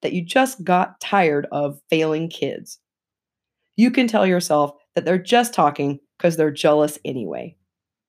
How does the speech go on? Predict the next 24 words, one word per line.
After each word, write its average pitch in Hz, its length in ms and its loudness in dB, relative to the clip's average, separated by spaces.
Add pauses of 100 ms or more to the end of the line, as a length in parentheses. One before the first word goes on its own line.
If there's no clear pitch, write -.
(220)
Who 302 140 6
wouldn't 311 280 4
be? 147 260 -2 (440)
You 240 240 2
have 277 260 -2
found 165 440 0
the 165 100 0
pot - 420 -2
of 160 220 0
gold. 117 420 -2 (640)
You 196 120 0
found 202 480 2 (220)
the 175 100 4
pot 208 480 0
of 175 200 -4
goals. 151 720 -4 (960)
With 202 120 2
the 185 100 4
right 254 260 2
goals, 151 480 2 (180)
the 190 80 0
gold 214 400 2
is 202 220 2
there, 160 360 0